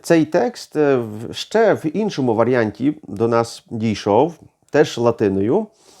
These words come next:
«Contra formatam phalangem cum fidi gla-, gladio, ultricem elevans decteram Arii, sextam contentiosam,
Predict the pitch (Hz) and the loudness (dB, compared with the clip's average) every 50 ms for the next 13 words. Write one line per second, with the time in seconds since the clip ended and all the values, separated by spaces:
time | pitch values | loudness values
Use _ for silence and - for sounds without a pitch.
0 | - - _ _ _ _ _ _ _ - 170 196 233 254 247 220 - 233 226 214 | -20 -20 _ _ _ _ _ _ _ 0 2 2 2 2 -2 -4 -2 0 0 0
1 | 196 - 196 185 185 185 196 202 202 202 180 175 156 - - 143 139 143 127 120 | 0 0 0 0 2 2 0 0 0 0 -2 -2 -2 0 2 2 4 4 4 2
2 | 117 117 113 107 151 180 196 175 - - 147 139 135 - 180 185 165 147 135 127 | 2 0 0 0 0 -2 -2 -2 -2 -2 -2 -2 -2 -4 -6 -4 -2 0 0 0
3 | 120 104 - - - 117 110 117 107 104 101 98 101 101 - - _ _ _ _ | 0 -2 -4 -8 -10 -6 -2 2 4 6 6 6 4 0 -4 -10 _ _ _ _
4 | _ - 101 107 104 104 101 104 101 - 101 107 104 104 98 98 98 101 101 107 | _ -12 -8 -6 -6 -4 -6 -6 -8 -8 -4 -2 0 0 2 2 0 -2 -4 -4
5 | 113 127 147 160 190 226 233 220 - _ _ _ _ _ _ _ _ _ _ _ | -2 0 2 2 2 2 0 -4 -10 _ _ _ _ _ _ _ _ _ _ _
6 | _ _ - 208 247 254 226 202 220 202 196 - 196 180 - - 143 156 170 180 | _ _ -2 0 0 0 0 -2 -2 -2 0 2 0 2 2 4 4 4 4 4
7 | 175 160 139 110 127 - - - 160 156 147 135 123 - 131 120 123 123 123 135 | 2 0 0 -2 -4 -4 -2 0 0 2 0 0 0 0 2 2 4 2 2 0
8 | 151 175 190 185 - - - - 214 208 202 - - - 160 151 151 - - - | -2 -2 -4 -4 -6 -10 -4 -2 -2 -2 -2 -6 -6 -4 -2 -2 -2 -4 -6 -10
9 | _ - 156 156 147 135 - 135 131 131 123 120 - - 151 170 185 196 180 143 | _ -2 -2 0 0 0 -2 0 0 0 -2 -4 -4 -2 0 2 2 2 2 2
10 | 151 143 139 139 131 - | 0 0 0 -2 -4 -8